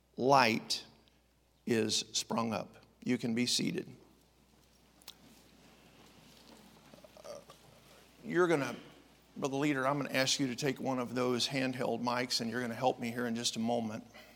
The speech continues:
Now, go with me, if you would, please, over to the book of Acts in chapter number twenty-six. You understand that there is a lost world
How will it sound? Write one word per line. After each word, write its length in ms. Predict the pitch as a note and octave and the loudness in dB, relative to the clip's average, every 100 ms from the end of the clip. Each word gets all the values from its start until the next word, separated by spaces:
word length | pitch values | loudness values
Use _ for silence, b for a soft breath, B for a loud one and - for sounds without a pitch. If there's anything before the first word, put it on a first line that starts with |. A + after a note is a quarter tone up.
| b b b b b _ - - - - - _ - - - - - - _ _ _ _ _ _ _ _ _ - B B B B B - | b b b b b _ -20 -20 -20 -20 -20 _ -20 -20 -20 -20 -20 -20 _ _ _ _ _ _ _ _ _ -20 B B B B B 4
Now, 240 | F3 F3+ | 8 10
go 200 | E3+ F3 | 10 10
with 240 | G3+ E3 - | 10 10 6
me, 100 | E3 | 2
if 120 | D3+ | 6
you 100 | D3+ | 8
would, 200 | D#3+ C#3+ | 8 6
please, 300 | C3+ C#3 C3+ | 6 6 6
over 160 | C#3 B2+ | 4 4
to 80 | |
the 60 | B2 | 2
book 180 | C#3 C#3+ | 2 2
of 140 | A#2+ - | 0 4
Acts 400 | B2 A2+ - - | 4 4 2 0
in 100 | A2+ | 2
chapter 320 | C#3+ B2 B2 | 0 0 0
number 220 | A#2+ A2+ | -4 -4
twenty-six. 1040 | G#2+ - C3+ A#2 - - G2+ - - - - - b b b b b - | -6 -4 -2 2 4 4 2 2 2 2 -4 -16 b b b b b 8
You 120 | F#3 | 10
understand 600 | G#3+ F3 F3+ F#3 F#3+ F3 | 10 10 8 8 8 8
that 100 | D3+ | 6
there 160 | F3 F3 | 8 8
is 140 | D3 | 8
a 200 | D3 C#3 | 6 4
lost 520 | C3+ D3 D#3+ D#3 - | 8 10 12 10 4
world 640 | D3 D#3+ C#3+ G#2+ B2+ F3 | 2 4 4 2 0 -2